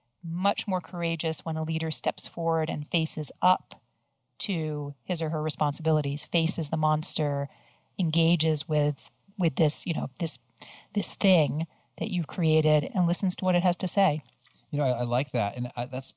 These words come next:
Speaker 2: something that I've been discovering more and more is that when you see something that you just think is dumb or bad, <laughs> just to be very simplistic, and, and
Speaker 1: Mm-hmm.
Speaker 2: it's like, there is a kind of understandable explanation at the root of it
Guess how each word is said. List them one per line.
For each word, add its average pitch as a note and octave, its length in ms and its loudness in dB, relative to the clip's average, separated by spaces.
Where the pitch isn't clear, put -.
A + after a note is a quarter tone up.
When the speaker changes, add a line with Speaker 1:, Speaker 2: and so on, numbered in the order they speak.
Speaker 2:
something - 280 -4
that C3+ 160 0
I've C3 200 0
been B2+ 120 -2
discovering A2 480 -4
more G#2+ 260 0
and G#2 100 -2
more G#2 240 -2
is G2 120 -4
that A2 160 -6
when A2+ 100 -4
you A2 80 -2
see F3+ 240 -4
something C3 360 -2
that A2+ 80 -8
you A2+ 100 -4
just A2+ 260 -4
think A2+ 220 -4
is F#2 160 -12
dumb G#2 560 0
or G#2 140 -6
bad, G#2 640 0
<laughs> C#3 460 -8
just E3+ 180 -8
to A#2 60 -12
be A2 140 -4
very G#2 200 -4
simplistic, G#2+ 680 -4
and, A#2 220 -6
and A3 80 -4
Speaker 1:
Mm-hmm. A3+ 180 6
Speaker 2:
it's A#3 120 0
like, B2 260 0
there E3 320 2
is F3 380 0
a D3 140 2
kind A3 280 0
of D4+ 80 2
understandable G3+ 520 2
explanation D3 640 0
at A2 140 0
the A#2+ 80 -2
root C3+ 220 -2
of G#2+ 80 -4
it - 260 -12